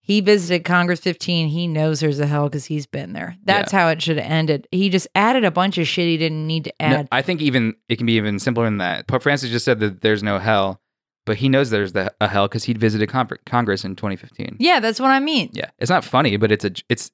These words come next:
Speaker 1: I
Speaker 2: it
Speaker 1: don't
Speaker 2: counts
Speaker 1: know.
Speaker 2: as a joke.
Speaker 1: I think it's kinda funny.
Speaker 2: It's,
Speaker 1: It's funnier
Speaker 2: it's
Speaker 1: than
Speaker 2: like
Speaker 1: a
Speaker 2: a
Speaker 1: lot of
Speaker 2: three
Speaker 1: shit I
Speaker 2: out of
Speaker 1: see other
Speaker 2: ten.
Speaker 1: people
Speaker 2: It's
Speaker 1: say.
Speaker 2: funny.
Speaker 1: <laughs>
Speaker 2: I guess,
Speaker 1: But, uh,
Speaker 2: yeah.
Speaker 1: but yeah, so I think out of the, um, out of the two we looked at today, this was, uh, better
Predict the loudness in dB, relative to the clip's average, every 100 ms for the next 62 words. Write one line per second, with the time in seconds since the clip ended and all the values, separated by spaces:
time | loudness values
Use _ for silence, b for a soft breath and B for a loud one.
0 | -2 0 2 0 0 0 0 2 2 2
1 | -2 0 -2 0 -2 -2 -6 -6 -2 -4
2 | -4 -18 -18 -12 -8 -6 -8 -18 -2 -2
3 | 0 0 0 2 2 2 2 0 2 2
4 | 4 4 4 4 4 2 2 2 2 2
5 | 0 0 2 2 2 -2 2 2 2 b
6 | b b -2 2 4 6 6 2 2 6
7 | 6 6 4 4 4 4 2 2 4 4
8 | 4 4 6 6 6 6 4 -2 2 2
9 | 4 0 -2 -2 0 0 -2 -4 -2 -2
10 | 0 0 0 -4 -2 -2 -2 -6 -4 -6
11 | -6 -6 -10 -10 -10 -10 -8 0 2 2
12 | 0 -4